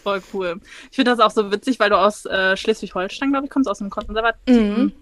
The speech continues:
Speaker 1: ähm, Ort,
Speaker 2: Sehr.
Speaker 1: sag ich mal, eigentlich, ne? Ja,
Speaker 2: Ja.
Speaker 1: deswegen find ich's eigentlich umso witziger, dass du dich da trotzdem entpuppt hast und nicht davon lenken lassen hast.
Speaker 2: Mhm.
Speaker 1: Aber hatte ja jetzt noch mal was Gutes und konntest du dann auch für dich zunutze machen, also richtig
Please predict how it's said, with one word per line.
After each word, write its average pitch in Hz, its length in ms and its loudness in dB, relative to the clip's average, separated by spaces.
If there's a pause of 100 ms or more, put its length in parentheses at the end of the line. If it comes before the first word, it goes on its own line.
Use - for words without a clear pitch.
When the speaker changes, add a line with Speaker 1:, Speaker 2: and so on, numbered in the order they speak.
(300)
Speaker 1:
ähm, 175 360 -4
Ort, 190 220 4
Speaker 2:
Sehr. 156 200 2
Speaker 1:
sag - 180 4
ich - 120 -6
mal, 269 200 0
eigentlich, 285 460 0
ne? 240 420 0
Ja, 202 240 2
Speaker 2:
Ja. 180 120 -4
Speaker 1:
deswegen 214 240 2
find 233 120 2
ich's 233 100 0
eigentlich 220 220 2
umso 220 220 -4
witziger, 202 340 0
dass 190 120 -2
du 202 80 -6
dich 190 140 -12
da 196 80 -2
trotzdem 208 300 -2
entpuppt 208 320 -6
hast 202 140 -4
und 190 80 -20
nicht 196 120 -20
davon 202 220 -10
lenken 196 240 -20
lassen 175 320 -14
hast. 175 240 -20 (220)
Speaker 2:
Mhm. 208 240 -6
Speaker 1:
Aber 214 460 4
hatte 233 220 2
ja 208 100 4
jetzt 202 180 2
noch 220 100 -4
mal 214 140 2
was 196 180 -2
Gutes 262 380 -6
und 220 120 -8
konntest 226 280 -4
du 220 60 -10
dann 208 120 -6
auch - 120 -12
für - 160 -14
dich 214 160 -16
zunutze 202 380 -12
machen, 160 260 -8
also - 220 -12
richtig 190 280 -18